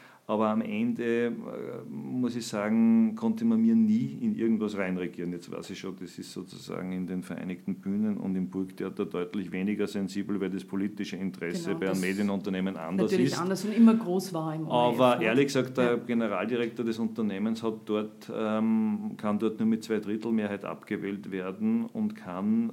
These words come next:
Speaker 1: ähm, aufrechten Ganges und erhobenen Hauptes,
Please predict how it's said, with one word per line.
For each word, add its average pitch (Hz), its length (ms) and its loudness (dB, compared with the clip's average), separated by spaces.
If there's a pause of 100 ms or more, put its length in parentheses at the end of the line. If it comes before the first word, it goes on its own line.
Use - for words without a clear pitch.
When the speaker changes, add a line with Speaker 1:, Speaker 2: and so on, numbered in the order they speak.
Speaker 1:
ähm, 104 500 -4
aufrechten 104 640 -4
Ganges 104 520 -6
und 120 160 -4
erhobenen 98 600 -4
Hauptes, 87 680 -8